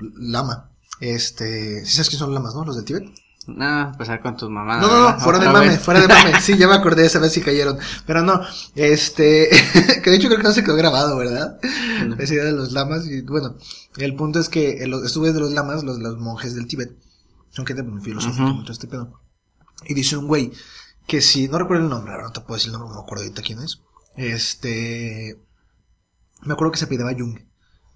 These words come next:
Speaker 1: Y U N G, Jung. Este,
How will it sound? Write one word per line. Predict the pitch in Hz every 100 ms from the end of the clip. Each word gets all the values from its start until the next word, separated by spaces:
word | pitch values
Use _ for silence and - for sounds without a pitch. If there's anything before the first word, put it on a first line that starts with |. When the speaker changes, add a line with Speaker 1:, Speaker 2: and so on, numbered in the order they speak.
| _ _ _
Speaker 1:
Y | 120 123 127 143 131
U | 120
N | 117 113
G, | 104 107
Jung. | 113 110 - - - -
Este, | 120 117 - - 117 117 117 113 113 104